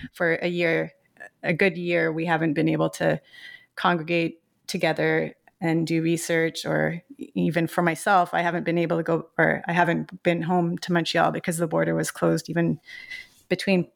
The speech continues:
provinces. But we created a project that really spoke to the communities in self-isolation. And beading is really important to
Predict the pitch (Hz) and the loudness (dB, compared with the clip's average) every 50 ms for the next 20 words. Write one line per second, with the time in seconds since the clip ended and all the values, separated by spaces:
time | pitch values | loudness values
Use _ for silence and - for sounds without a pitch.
0 | _ - - 180 170 170 190 180 - - 180 175 175 175 - - 175 170 - - | _ 0 2 2 2 2 0 -4 -2 -2 -2 -2 -2 -4 -2 0 0 0 0 -2
1 | - - - - - - - 190 - - 220 208 220 220 208 202 202 - - 180 | -10 -14 -14 -14 -16 -8 -8 -8 -4 -2 0 2 2 2 2 0 -2 0 2 2
2 | 180 180 190 185 185 180 - - 170 - 175 175 175 175 170 170 170 - - - | 2 2 2 0 0 0 0 -2 -2 0 0 0 0 2 0 -2 -4 -6 -4 0
3 | 175 165 165 - - - - 175 170 165 165 160 160 - 165 160 - - 170 165 | 2 2 2 2 0 -6 -2 0 0 2 2 0 0 -2 -4 -4 -2 -2 -2 0
4 | 160 170 170 156 160 160 160 160 160 - - _ _ _ - 170 170 165 170 175 | 2 2 2 2 2 0 0 0 -2 -6 -12 _ _ _ 0 2 2 4 2 0
5 | - - 175 170 - - 165 165 - - 170 165 160 165 160 - 170 165 165 175 | -4 -2 -2 -2 0 0 -2 -2 0 0 0 0 0 0 0 0 0 -2 -2 -2
6 | - _ _ - - _ _ _ _ _ _ _ 185 175 175 175 170 190 190 196 | -6 _ _ -20 -20 _ _ _ _ _ _ _ -2 0 0 0 0 0 0 2
7 | 190 185 180 170 165 160 170 160 160 170 170 170 175 170 165 165 160 170 - - | 2 2 0 0 -2 -2 -2 -4 -4 -4 -2 0 2 2 2 0 -2 -2 -2 0
8 | 165 160 160 165 - 175 165 160 160 160 | 0 0 0 -2 0 0 0 2 0 -2